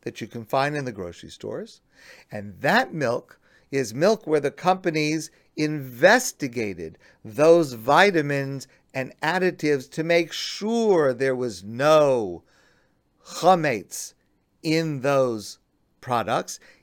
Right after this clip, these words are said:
even though the amount of the vitamins is parts per million, it's very, very small.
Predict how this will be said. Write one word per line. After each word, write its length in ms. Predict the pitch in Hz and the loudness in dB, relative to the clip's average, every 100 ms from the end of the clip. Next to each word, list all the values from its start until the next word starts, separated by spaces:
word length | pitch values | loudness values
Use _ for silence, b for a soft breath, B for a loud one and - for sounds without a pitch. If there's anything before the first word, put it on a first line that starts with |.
| b | b
even 720 | - 214 247 240 202 185 147 | -6 -2 0 2 0 0 0
though 300 | 135 175 170 | 6 8 8
the 280 | 139 131 131 | 6 0 -2
amount 720 | 120 120 120 139 185 165 - - | -2 -6 -2 0 0 -2 -6 -8
of 160 | 127 95 | -8 -6
the 100 | 107 | -6
vitamins 680 | 107 143 160 139 123 107 - | 0 2 2 0 -4 -10 -12
is 260 | 120 101 | -12 -12
parts 460 | - - 165 190 - | -14 -4 -2 -2 -8
per 180 | - 117 | -10 -8
million, 540 | 110 160 170 117 98 | 2 4 4 0 -6
it's 160 | 98 - | -10 -14
very, 600 | 104 98 165 202 185 143 | -20 -6 4 6 6 4
very 300 | 127 120 101 | 0 -2 -4
small. 640 | - 120 98 98 165 | -12 -8 -6 -6 -8